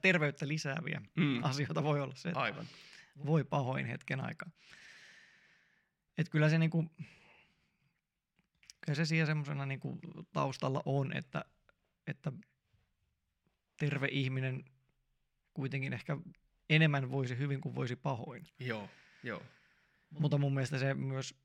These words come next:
Speaker 1: tavallaan niinku ne, ne pahoinvointiasiat, se on kehon tapa viestiä siitä, että kaikki ei ole nyt oikein. Et, et joku, joku tässä toiminnassa mättää.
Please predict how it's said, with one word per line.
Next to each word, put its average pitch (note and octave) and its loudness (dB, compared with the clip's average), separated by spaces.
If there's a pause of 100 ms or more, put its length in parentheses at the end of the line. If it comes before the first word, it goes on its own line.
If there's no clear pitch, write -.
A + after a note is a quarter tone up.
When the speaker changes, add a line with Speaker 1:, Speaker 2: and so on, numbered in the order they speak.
(720)
Speaker 1:
tavallaan C3+ 0
niinku B2+ -2
ne, B2+ -2 (140)
ne C3 -4
pahoinvointiasiat, C3 0 (260)
se C#3 -4
on C3 -4 (640)
kehon C3+ 2
tapa C3+ -2 (400)
viestiä C#3 -2
siitä, C#3 -2
että C3 -6
kaikki C#3+ -2
ei D3 4
ole C#3 2
nyt A#2+ -10
oikein. - -4 (160)
Et, E3 -6 (200)
et F3+ -10
joku, C#3 -2
joku D3+ 0
tässä C#3 0 (640)
toiminnassa C3 0
mättää. B2+ -8